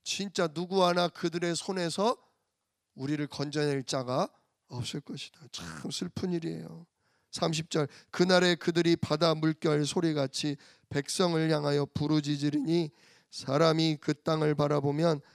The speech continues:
흑암과 고난이 있고 빛은 구름에 가려서 어두우리라." 빛은 구름에 가려서 어두우리라. 하나님이 돌아보신다는 거예요? 안 돌아보신다는 거예요?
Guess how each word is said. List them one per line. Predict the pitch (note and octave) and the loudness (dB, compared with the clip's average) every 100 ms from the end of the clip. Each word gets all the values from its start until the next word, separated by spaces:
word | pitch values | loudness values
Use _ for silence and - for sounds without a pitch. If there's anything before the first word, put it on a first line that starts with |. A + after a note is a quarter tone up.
| _ | _
흑암과 | - B3 A3 G#3 F3+ F3 E3+ E3+ E3 F3 - _ - | -6 0 4 4 4 4 8 8 6 0 -12 _ -4
고난이 | D3+ E3+ F3+ E3+ E3 D#3+ | 2 6 6 6 2 0
있고 | - E3 D#3+ D#3 - _ - | 0 2 2 2 -4 _ -8
빛은 | E3 D#3+ - F3+ E3+ D#3+ | -6 -4 0 0 0 -4
구름에 | - D#3 D#3+ D#3+ D#3 | -4 0 2 2 2
가려서 | - C#3+ D3+ C#3 F3 G#3+ - _ _ _ | 0 2 2 4 2 2 -2 _ _ _
어두우리라." | - A#2+ B2 A#2+ A#2+ A#2 A#2+ B2+ _ _ _ _ _ _ | -4 -2 0 -2 -4 -8 -10 -14 _ _ _ _ _ _
빛은 | - C#3+ - - D#3 C#3+ | -8 -6 -4 -4 -4 -10
구름에 | - C#3 C#3+ C3+ C3 | -12 -8 -4 -4 -6
가려서 | B2 B2 B2 A2+ B2 - | -6 -6 -6 -8 -10 -10
어두우리라. | B2 A#2 B2 B2 C#3 B2+ - _ _ _ _ _ _ _ _ _ _ | -10 -10 -10 -14 -18 -20 -20 _ _ _ _ _ _ _ _ _ _
하나님이 | C#3+ D3+ D3 C#3 C3+ | -4 -2 -2 -4 -6
돌아보신다는 | - C#3+ D3 C#3 - D3+ D3 C3+ C3 | -2 2 2 2 -2 -4 -4 -6 -4
거예요? | D3 E3 | -2 -2
안 | D3 | -2
돌아보신다는 | C#3 C3+ B2 G#2+ - C3+ C3+ | -4 -4 -6 -10 -14 -14 -18
거예요? | C#3+ | -20